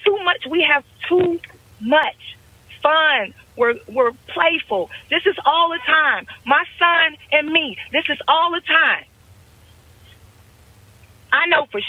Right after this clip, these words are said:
sure. This is not something that I'm just maybe partially sure about. Because I know him,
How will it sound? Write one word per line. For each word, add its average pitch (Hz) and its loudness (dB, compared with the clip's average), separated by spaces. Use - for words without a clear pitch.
sure. 320 0
This 254 2
is 302 -6
not 277 0
something 262 -2
that 233 -2
I'm 240 -2
just 233 -2
maybe 240 -2
partially 254 -2
sure 262 -2
about. 254 -2
Because 247 0
I 226 0
know 302 0
him, 302 -10